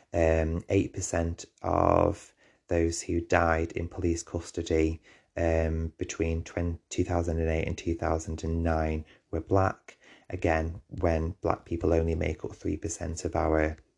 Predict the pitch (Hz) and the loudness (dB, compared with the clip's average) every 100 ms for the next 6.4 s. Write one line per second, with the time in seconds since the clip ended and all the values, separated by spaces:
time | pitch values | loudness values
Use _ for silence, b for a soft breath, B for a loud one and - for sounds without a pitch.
0 | _ 85 80 80 82 - - - - - | _ -6 -4 -4 -6 -6 -6 -4 -4 -6
1 | _ _ _ _ _ - B B B B | _ _ _ _ _ -20 B B B B
2 | B 104 101 101 98 - - 113 131 123 | B 4 8 6 4 -4 -4 0 2 2
3 | 123 110 107 104 104 98 - 98 92 - | -2 0 2 2 2 -2 -6 -4 -2 -4
4 | - - - 95 95 92 95 92 - 101 | -8 -16 -8 -2 0 0 -2 -4 -6 -4
5 | 95 92 90 92 92 92 95 95 92 92 | 0 4 4 4 2 0 -2 -2 -2 -4
6 | 90 90 95 | 0 0 0